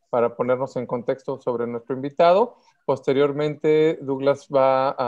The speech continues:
a, nos tiene preparada una presentación, nos va a compartir algunas diapositivas y nos comenta que el formato de la charla, pues, es abierto, es libre, como la, de costumbre.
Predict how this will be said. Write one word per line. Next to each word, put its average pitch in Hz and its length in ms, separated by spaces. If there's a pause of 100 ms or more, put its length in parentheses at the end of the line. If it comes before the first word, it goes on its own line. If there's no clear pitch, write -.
(160)
a, - 20
nos 120 160
tiene 131 180
preparada 131 460
una 131 180
presentación, 139 640
nos 139 100
va 131 80
a 131 60
compartir 127 400
algunas 131 300
diapositivas 147 720 (340)
y 165 140
nos 165 180
comenta 151 600
que 151 200
el 147 140
formato 139 540
de 135 100
la 117 160
charla, 139 400
pues, 120 180
es 127 160
abierto, 147 440
es 127 80
libre, 151 320
como 113 280 (120)
la, 110 400 (400)
de 117 160
costumbre. 160 640